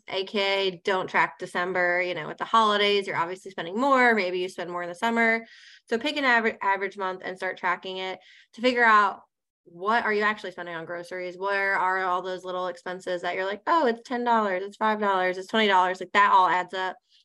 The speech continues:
So once you know your numbers, then you're gonna start to create your budget.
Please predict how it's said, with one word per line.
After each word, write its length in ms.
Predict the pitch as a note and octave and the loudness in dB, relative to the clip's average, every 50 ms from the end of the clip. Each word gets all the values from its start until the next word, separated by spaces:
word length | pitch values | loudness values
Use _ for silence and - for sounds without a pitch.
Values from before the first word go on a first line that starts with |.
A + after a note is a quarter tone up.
| _ _ | _ _
So 80 | - B3+ | 0 0
once 160 | C#4 D4+ C#4+ | 0 0 0
you 60 | D#4 | 0
know 80 | C#4 C4 | 2 2
your 140 | B3 A3 G3+ | 4 4 4
numbers, 400 | G#3 G#3 G#3 G#3 G3+ G3 F#3+ F#3 | 2 2 2 0 0 -2 -2 -4
then 180 | G3+ F#3+ G3 | -6 -6 -4
you're 140 | G3 F#3+ F3+ | -6 -6 -4
gonna 160 | F#3+ F#3+ F#3 | -4 -6 -6
start 240 | F3+ - F#3 F3+ F3+ - | -6 -6 -6 -6 -6 -6
to 100 | F#3+ F#3 | -10 -12
create 240 | - - F#3 F3 | -8 -6 -6 -4
your 120 | - F3+ F3 | -4 -4 -4
budget. 400 | F#3 F3+ F3 F3 F3+ E3 E3+ | -4 -4 -4 -2 -4 -4 -4